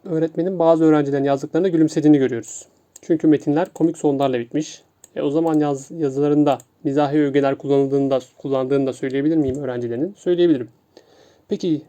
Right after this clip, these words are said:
atasözü, deyim ve özdeyiş kullanıldığında herhangi bir yerde bahsediyor mu? Hayır, bahsetmiyor. O zaman bu kazanımın gerçekleştirilmediğini görüyoruz. Arkadaşlar gördüğünüz gibi, e, sorularımız bu şekilde.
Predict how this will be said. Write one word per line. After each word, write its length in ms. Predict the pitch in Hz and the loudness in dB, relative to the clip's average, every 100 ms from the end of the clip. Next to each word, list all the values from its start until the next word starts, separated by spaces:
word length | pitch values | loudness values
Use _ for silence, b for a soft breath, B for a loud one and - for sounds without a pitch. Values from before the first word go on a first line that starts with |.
| _ _ - | _ _ -10
atasözü, 460 | 226 202 180 165 | -4 -4 -4 2
deyim 200 | 175 190 | 4 4
ve 40 | 170 | 4
özdeyiş 320 | 156 165 160 | 4 2 0
kullanıldığında 540 | 160 147 139 139 131 | 2 2 2 0 0
herhangi 340 | 160 170 160 143 | 0 0 0 0
bir 60 | |
yerde 260 | 147 160 160 | 2 2 2
bahsediyor 420 | 143 - 151 123 | 0 2 0 0
mu? 200 | 123 175 _ | -2 -6 _
Hayır, 360 | - 151 135 - _ - | -2 -2 -2 -8 _ -2
bahsetmiyor. 600 | 139 - 131 131 127 - - - | -2 -4 -8 -6 -6 -10 -16 -6
O 80 | 165 | -2
zaman 280 | 139 127 - _ - | -2 -4 -10 _ -6
bu 60 | |
kazanımın 420 | 175 151 127 143 185 - | 0 0 0 -4 -6 -2
gerçekleştirilmediğini 1300 | 165 160 165 160 156 - 170 175 143 123 117 113 147 - _ _ | 0 2 0 -2 -4 2 4 4 4 0 -4 -6 -8 -12 _ _
görüyoruz. 640 | 131 117 110 127 160 - _ _ - _ _ - - _ _ - B B B B B - | -4 -2 -4 -8 -8 -14 _ _ -20 _ _ -20 -20 _ _ -20 B B B B B -2
Arkadaşlar 640 | 190 185 180 - 190 - - | 0 4 2 4 -2 -2 2
gördüğünüz 440 | 190 185 190 180 | 4 6 4 4
gibi, 220 | 165 151 170 _ - | 2 0 -2 _ -6
e, 280 | 143 131 135 | -4 -2 -4
sorularımız 480 | - 180 170 156 160 - | -2 2 4 4 0 -6
bu 60 | 170 | -4
şekilde. 480 | 151 - 127 139 | -2 0 -2 -4